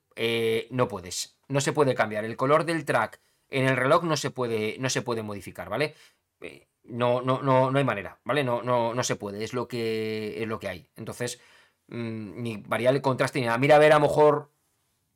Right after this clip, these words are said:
desactiva mapas para no verlo con ningún mapa, a lo mejor que te pueda saltar un poquito más. Realmente, a ver, el tema de... Yo tengo, el otro dispositivo que tengo, ya lo sabéis,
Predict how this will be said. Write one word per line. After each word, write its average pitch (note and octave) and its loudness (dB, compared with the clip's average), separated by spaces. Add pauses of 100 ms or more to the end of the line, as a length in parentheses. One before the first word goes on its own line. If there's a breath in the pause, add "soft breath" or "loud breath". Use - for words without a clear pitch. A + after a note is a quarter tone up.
(920)
desactiva C3+ 2
mapas D#3 6
para C3 2
no C3 4
verlo C3 2
con C3 2
ningún B2 -4
mapa, C#3+ 6
a - 4
lo C3+ 2
mejor B2+ -4
que B2+ -6
te B2 -6
pueda B2+ 0
saltar A#2+ -2
un A#2 -8
poquito G#2+ -10
más. D3+ 2 (280 soft breath)
Realmente, F3 6
a D#3 6
ver, C3 4
el B2+ 0
tema E3+ 2
de... D#3+ 4
Yo C#3+ 0
tengo, E3 4
el C3+ 0
otro D#3+ -2
dispositivo D3+ -2
que B2+ -6
tengo, D3+ 0
ya C3+ 0
lo C3+ -4
sabéis, D3+ -4